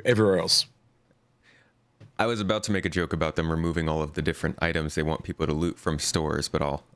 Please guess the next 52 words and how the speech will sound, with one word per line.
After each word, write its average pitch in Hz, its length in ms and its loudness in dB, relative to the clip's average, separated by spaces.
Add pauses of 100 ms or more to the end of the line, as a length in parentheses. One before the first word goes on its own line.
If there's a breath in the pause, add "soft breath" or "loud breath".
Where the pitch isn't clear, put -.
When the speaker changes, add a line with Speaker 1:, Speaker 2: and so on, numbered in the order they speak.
Speaker 2:
I'll 87 100 0
not 80 260 -2
do 73 120 -2
<laughs> - 0 -
that. - 600 -4
But 95 200 -2 (280 loud breath)
same 139 280 0
idea, 117 320 0
though, 85 160 0
right? 85 320 -2
That 80 160 0 (380)
certain - 300 -2
stuff - 340 -2
Speaker 1:
Yep. 104 120 4
Speaker 2:
just 98 160 0
won't 92 260 -2
be 98 120 0
in 98 80 -2
the 92 80 -2
places 92 340 -2
that 87 120 0
you 92 100 0
can 92 140 -2
access. - 520 -4 (1300)
Speaker 1:
The, 117 100 6
the 123 320 2
systems 156 400 4
are 139 80 6
all 143 100 4
tied 139 240 4
in 135 100 4
together, 110 400 4
if 107 120 0
that's 117 180 4
what 107 80 6
you're 107 100 6
trying 107 220 4
to 95 80 4
say. 101 240 4
I 104 60 2
think 110 120 2
Speaker 2:
Yeah. - 60 2
Speaker 1:
that's 95 160 0
what 95 120 0
you're - 60 -6
trying 95 180 -4
to 104 60 0
Speaker 2:
Yeah. 98 60 4
Speaker 1:
say. 95 140 4
Yeah, 107 200 4
they're, 117 140 6
they're 113 140 6